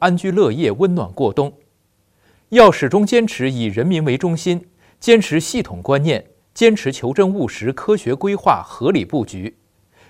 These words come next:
抓紧补短板、强弱项，加快完善防洪工程体系、应急管理体系，不断提升防灾减灾救灾能力。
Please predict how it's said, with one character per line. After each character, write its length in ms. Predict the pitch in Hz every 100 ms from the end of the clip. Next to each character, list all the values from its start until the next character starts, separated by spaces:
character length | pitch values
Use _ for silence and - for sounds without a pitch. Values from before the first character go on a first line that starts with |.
| _
抓 220 | - 202
紧 260 | 196 120 123
补 220 | 127 113
短 260 | 110 110 190
板、 200 | 110 90
强 240 | - 113
弱 220 | 165 185
项， 260 | 101 123 92 _ _ _ _ _ _ -
加 200 | 214 190
快 120 | 180
完 220 | 120 117
善 240 | - 127
防 240 | 107 123 180
洪 180 | 156 170
工 220 | 220 208
程 160 | 139
体 240 | 175 - 87
系、 220 | - 135
应 280 | 113 220 135
急 160 | 131
管 240 | 135 117 170
理 140 | 143
体 180 | - 87
系， 280 | - 117 - _ _ _
不 120 | 156
断 200 | 240 190
提 180 | - 139
升 240 | 185 175
防 260 | 165 120 151
灾 200 | 196 202
减 260 | 202 98 90
灾 180 | 151
救 240 | 160 247 160
灾 200 | 135 117
能 240 | 107 87
力。 180 | 123